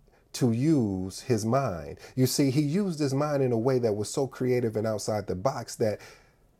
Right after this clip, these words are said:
I had to come up with a great topic for the show. And that's why I said activate versus victimize, because see,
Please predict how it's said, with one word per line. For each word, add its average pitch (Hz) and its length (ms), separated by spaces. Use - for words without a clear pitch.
I 120 60
had 143 480
to 127 100
come 120 240
up 110 180
with 107 320
a 98 140
great 104 460
topic - 480
for 104 160
the 95 100
show. 139 380
And 113 100
that's 131 160
why 107 240
I - 20
said 107 360
activate 98 640
versus 101 460
victimize, 90 840
because 107 320
see, 123 160